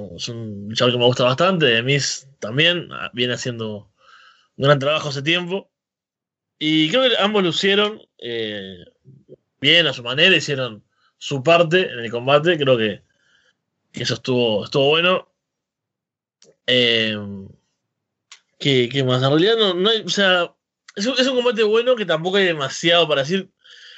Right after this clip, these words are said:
Eh, me gustó, por ejemplo, The Miz cuando revierte el primer intento de End of Days, quedó, quedó muy bien.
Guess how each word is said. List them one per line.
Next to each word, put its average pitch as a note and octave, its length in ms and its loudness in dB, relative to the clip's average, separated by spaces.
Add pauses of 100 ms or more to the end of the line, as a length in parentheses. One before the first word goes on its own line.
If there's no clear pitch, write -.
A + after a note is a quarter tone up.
(140)
Eh, C3+ 100 -6
me C3+ 120 -2
gustó, C3+ 200 -2
por D#3 120 4
ejemplo, D3+ 640 0 (360)
The C3+ 140 2
Miz D#3+ 240 2
cuando C3+ 240 0
revierte C3 840 2
el A#2+ 60 -2
primer C3+ 220 0
intento C#3+ 420 2
de B2 100 4
End C3+ 120 -2
of B2 80 -2
Days, D#3+ 440 0
quedó, A#2 500 -4
quedó B2 200 -4
muy B2+ 160 -2
bien. D#3+ 380 0